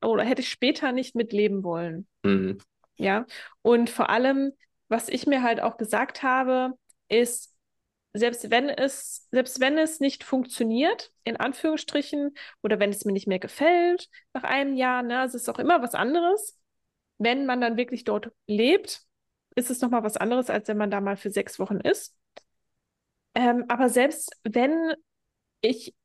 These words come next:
Speaker 1: das jetzt blöd finden würde, ja gut, dann kann man ja auch wieder zurückgehen oder
Speaker 2: Mhm.
Speaker 1: woanders hingehen. Ja, es ist auch so eine Sache, dass,
Speaker 2: Hattest du für
Speaker 1: ähm,
Speaker 2: dich so ein Backup?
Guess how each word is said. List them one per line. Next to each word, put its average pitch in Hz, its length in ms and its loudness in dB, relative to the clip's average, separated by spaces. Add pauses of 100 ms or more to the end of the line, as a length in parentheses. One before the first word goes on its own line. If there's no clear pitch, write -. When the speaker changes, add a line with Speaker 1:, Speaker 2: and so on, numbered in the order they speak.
(140)
Speaker 1:
das 262 180 0
jetzt 240 180 -2
blöd 277 240 2
finden 208 340 -4
würde, 196 360 -4 (640)
ja 285 140 4
gut, 311 360 -2 (300)
dann 254 200 0
kann 285 160 -2
man 285 140 2
ja 254 120 2
auch - 120 -6
wieder 262 220 0
zurückgehen - 600 -4
oder 247 240 0
Speaker 2:
Mhm. 269 60 -2
Speaker 1:
woanders 330 360 0
hingehen. - 460 -8 (340)
Ja, 262 240 2
es 247 100 -2
ist 247 200 -2
auch - 140 2
so - 140 -4
eine 220 160 0
Sache, 233 500 -2 (420)
dass, 240 300 0
Speaker 2:
Hattest 240 300 2
du 233 160 2
für 233 80 2
Speaker 1:
ähm, - 20 0
Speaker 2:
dich 139 160 0
so 139 100 4
ein 131 120 2
Backup? 127 480 0